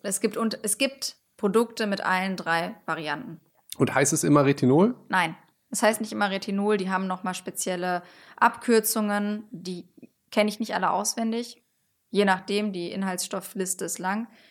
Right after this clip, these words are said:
Speaker 1: kennzeichnen aber dieses Vitamin A in verschiedenen Varianten.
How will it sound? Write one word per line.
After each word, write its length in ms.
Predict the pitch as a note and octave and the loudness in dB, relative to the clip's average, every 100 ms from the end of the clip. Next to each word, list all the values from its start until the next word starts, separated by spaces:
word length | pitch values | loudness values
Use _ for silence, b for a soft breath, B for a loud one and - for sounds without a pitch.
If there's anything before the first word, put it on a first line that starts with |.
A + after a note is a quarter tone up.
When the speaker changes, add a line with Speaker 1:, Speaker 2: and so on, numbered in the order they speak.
| b | b
Speaker 1:
kennzeichnen 680 | - A#3+ B3+ A#3 G#3+ G#3+ G3 | 2 4 4 4 2 0 -2
aber 220 | F3+ F#3 | -2 -2
dieses 520 | F3 A#3 F#3 E3+ - | -4 -4 -4 -6 -6
Vitamin 420 | - G3 F#3+ F3+ F3+ | -8 -6 -6 -6 -4
A 240 | F3+ F#3 | -2 0
in 120 | - | -2
verschiedenen 540 | - E3+ - E3 D#3 A3 | -6 -10 -10 -10 -10 -10
Varianten. 520 | - - - - | -12 -12 -14 -14